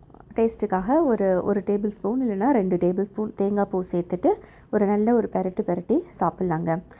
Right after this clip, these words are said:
இப்போ அகத்திப்பூ பொரியல் ரெடி ஆயிடுச்சு. நீங்களும் இதை வீட்ல ட்ரை பண்ணி பாருங்க. அஹ், நல்ல சுவையாவே இருக்குங்க.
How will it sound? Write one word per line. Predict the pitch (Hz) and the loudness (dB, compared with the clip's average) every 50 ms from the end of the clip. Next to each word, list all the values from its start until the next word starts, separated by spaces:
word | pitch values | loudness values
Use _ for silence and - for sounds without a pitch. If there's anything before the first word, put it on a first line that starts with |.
| - - - - | -20 -16 -6 -2
இப்போ | 214 208 214 240 285 320 311 - | -2 0 4 4 4 4 4 2
அகத்திப்பூ | - - - 247 247 254 - - 202 196 - - 226 226 233 285 349 370 - - _ - | 0 0 2 2 2 2 4 4 4 4 4 2 2 4 4 4 2 0 -2 -10 _ 4
பொரியல் | - 208 208 226 220 214 208 240 320 349 - - | 6 6 6 6 4 2 2 0 -2 -4 -6 -6
ரெடி | - 175 175 190 190 | -4 -2 0 0 0
ஆயிடுச்சு. | 196 190 175 170 175 170 - - - 285 349 370 - - - - - - | 0 0 -2 -2 -4 -6 -6 -2 0 0 0 -2 -4 -10 -20 -20 -10 -4
நீங்களும் | - 220 254 285 294 285 294 277 330 370 370 349 | 2 4 4 4 4 4 4 2 2 0 0 -4
இதை | - 214 185 202 220 277 311 - - - - - - - | -4 -4 0 0 0 0 0 -2 -8 -20 -20 -20 -12 -8
வீட்ல | - 202 214 254 311 302 - 269 262 | -4 0 2 4 4 4 4 2 0
ட்ரை | 254 - 214 208 208 226 220 | 2 2 2 2 2 2 0
பண்ணி | - 208 196 202 277 | -2 -2 0 -2 -2
பாருங்க. | - 208 185 175 185 185 196 196 214 262 330 349 - - - - - - - - | 0 0 -2 0 -2 -2 0 0 2 2 0 -2 -6 -14 -20 -20 -20 -18 -6 0
அஹ், | - 226 226 226 220 | 2 2 2 2 2
நல்ல | 233 262 269 294 330 - | 2 4 4 4 4 4
சுவையாவே | - 233 220 214 214 220 226 220 226 240 | 2 2 4 4 4 4 4 4 2 2
இருக்குங்க. | 240 214 180 - 190 185 185 185 190 196 | 2 2 0 -2 -4 -4 -2 -2 -4 -4